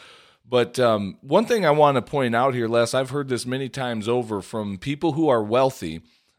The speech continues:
Generally, wealthy people did not get their wealth from one single stream of income. As a matter of fact, I've heard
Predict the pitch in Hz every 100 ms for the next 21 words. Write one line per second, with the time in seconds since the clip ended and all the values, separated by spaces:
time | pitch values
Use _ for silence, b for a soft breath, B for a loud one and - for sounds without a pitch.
0 | _ 104 101 131 170 170 139 135 143 143
1 | 123 139 135 113 107 104 117 117 120 120
2 | - _ 123 127 127 110 117 107 92 110
3 | 104 110 113 - 120 113 104 - 113 107
4 | 95 110 123 98 85 82 123 120 123 139
5 | 120 - 143 - 110 101 123 110